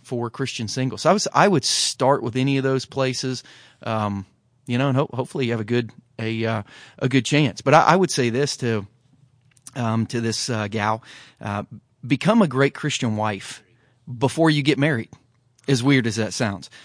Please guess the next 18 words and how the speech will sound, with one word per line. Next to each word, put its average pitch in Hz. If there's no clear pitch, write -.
Um, 113
learn 147
the 196
principles 170
in 139
Ephesians 127
chapter 143
five 113
and 139
begin 143
to 160
love 151
people 135
like 123
Jesus. 120
Start 139
with 135
your, 113